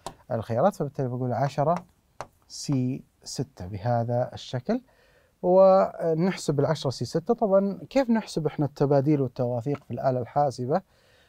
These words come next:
بنقول نكتب عشرة بعدين شيفت وبعدين تقسيم، شوفوا فوق التقسيم في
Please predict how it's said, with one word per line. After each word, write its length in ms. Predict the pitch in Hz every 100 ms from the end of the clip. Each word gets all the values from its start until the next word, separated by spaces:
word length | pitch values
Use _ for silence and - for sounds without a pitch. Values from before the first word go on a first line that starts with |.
| _ -
بنقول 480 | 185 190 240 240 - -
نكتب 580 | 143 143 185 - 139 127
عشرة 420 | 135 160 180 233 - _
بعدين 460 | 143 127 139 151 120
شيفت 720 | - - 185 240 - - - _ _
وبعدين 440 | 127 127 143 185
تقسيم، 480 | - 160 - 165 135
شوفوا 440 | 117 147 147 151 151 - -
فوق 200 | - 143
التقسيم 520 | 131 - - - 151
في 300 | 139 143 143